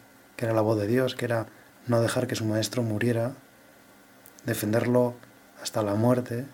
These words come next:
eso resulta que no era la voz de Dios, que era lo que Pedro quería, lo que Pedro se decía a sí mismo, era un monólogo y era dramático. Le pasa lo mismo un poco a Pa-, a Marta.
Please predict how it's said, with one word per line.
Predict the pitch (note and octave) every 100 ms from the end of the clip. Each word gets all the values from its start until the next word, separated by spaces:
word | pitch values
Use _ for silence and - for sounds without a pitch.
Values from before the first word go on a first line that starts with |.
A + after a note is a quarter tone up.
| - - - -
eso | - B2+
resulta | A2 A#2+ C3+
que | G#2+
no | A#2+
era | C3+
la | A#2+
voz | B2 A2+
de |
Dios, | G#2+ C#3 -
que | -
era | B2+
lo | A#2+
que | A2
Pedro | G#2 C3 C3
quería, | A2+ B2 B2
lo | G#2+ G#2
que | A2 G#2 - - - - - - - - - -
Pedro | B2+ C#3
se | B2 B2
decía | A2 C3+
a | A#2
sí | A#2
mismo, | B2 C3 G#2+ G#2 - - -
era | B2
un | C3
monólogo | A#2+ A2 C#3 A#2+ G#2+ A2 B2
y |
era | A#2 B2
dramático. | G#2+ G#2+ G#2+ A2 G#2+ C#3+ - - - - -
Le |
pasa | B2 C3
lo | C3+
mismo | C3+ B2+
un | C#3
poco | C3 C3 D3
a | B2
Pa-, | C#3+ D3
a | A2+
Marta. | G#2+ G#2+ - G2+